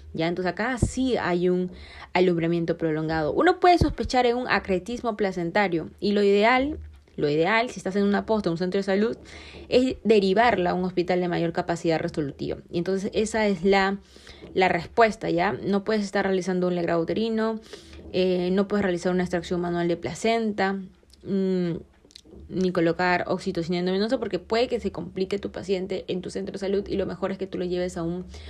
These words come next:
hospital donde tienen más, mejores recursos y puedan los mismos especialistas atender ese parto porque es una complicación, eh, muy importante. Bien, dos mil veinte. Dice, eh, usted, también la misma pregunta, una pregunta parecida de dos mil veinte. Usted,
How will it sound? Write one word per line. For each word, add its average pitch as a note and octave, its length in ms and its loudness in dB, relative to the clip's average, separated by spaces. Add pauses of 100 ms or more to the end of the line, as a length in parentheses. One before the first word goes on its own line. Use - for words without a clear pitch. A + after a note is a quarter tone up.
(140)
hospital F3+ 440 -2
donde F3 160 -2
tienen E3+ 220 -2
más, D#3 180 -8
mejores E3 400 -4
recursos G#3+ 560 -2
y - 20 -2
puedan F#3 480 0
los F3 140 4
mismos A3+ 260 -2
especialistas G3 600 -2
atender E3+ 500 -2
ese - 220 -6
parto F3+ 300 -4
porque F3+ 260 -10
es - 80 -14
una F3+ 140 -4
complicación, E3+ 680 -4 (560)
eh, E3+ 240 -4
muy G3 200 0
importante. G3 480 -6 (220)
Bien, D#4 220 0 (1040)
dos G#3+ 160 0
mil B3 160 0
veinte. E3+ 320 0 (560)
Dice, G3+ 500 0
eh, F3+ 800 2 (580)
usted, C#4 380 4
también A#3+ 300 4
la A#3+ 60 4
misma C4 160 2
pregunta, F#3+ 300 2
una C4 140 0
pregunta A#3 320 4
parecida - 400 0
de D#3+ 160 4
dos F3+ 80 2
mil F3+ 140 2
veinte. E3+ 200 -2
Usted, D#4 280 6